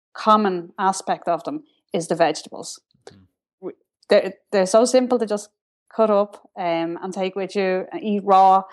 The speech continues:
Speaker 1: Um, they're so easy to store, but also,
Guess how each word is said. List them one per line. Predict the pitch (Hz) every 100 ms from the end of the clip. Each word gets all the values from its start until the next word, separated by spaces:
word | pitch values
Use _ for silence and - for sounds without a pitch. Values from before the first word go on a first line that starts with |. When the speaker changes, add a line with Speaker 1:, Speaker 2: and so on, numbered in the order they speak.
| - _ _ -
Speaker 1:
Um, | 170 165 160
they're | 160 170 170
so | 202 185
easy | 190 185
to | 185
store, | - 208 196 196 196 - _ _ _ -
but | 214 190 -
also, | 214 214 214 196 185